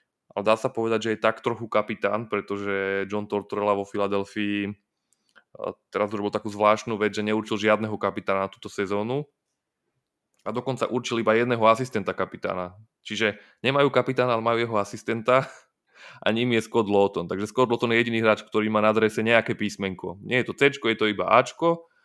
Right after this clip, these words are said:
ale vlastne v tej hierarchii ako keby najvyššie tých lídrov Filadelfie. Takže to je tiež,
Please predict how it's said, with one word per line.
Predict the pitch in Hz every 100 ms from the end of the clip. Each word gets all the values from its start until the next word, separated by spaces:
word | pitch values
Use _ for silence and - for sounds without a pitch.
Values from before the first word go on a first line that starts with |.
| _ _
ale | - 104 104
vlastne | 101 104 104
v | 113
tej | 110
hierarchii | 113 110 - 107
ako | 101
keby | 104 107
najvyššie | 101 107 104 - 95
tých | 95
lídrov | 101 104 98 92
Filadelfie. | - 92 90 90 - 87
Takže | 90 90 92
to | 101
je | 98
tiež, | 104